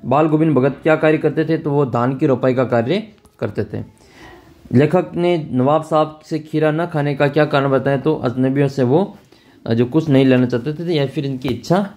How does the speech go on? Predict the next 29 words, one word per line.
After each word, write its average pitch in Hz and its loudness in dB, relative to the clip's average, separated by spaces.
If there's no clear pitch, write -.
नहीं 110 4
थी। 101 -6
मानव 156 4
संस्कृति 160 -4
कैसी 151 0
है? 160 0
तो 165 0
इंपॉर्टेंट 151 2
क्वेश्चन 151 -2
बन 139 2
जाता 135 2
है, 147 2
मानव 127 2
संस्कृति 120 -4
अविभाज्य 113 2
थी। - -12
मकई 139 2
के 165 2
खेत 160 0
में 151 0
किनका 147 0
झुंड 139 0
चल 143 0
रहा 139 2
था? 156 -4
तो 151 -4
इसका 131 -6
उत्तर 117 -4
लिखेंगे। 123 0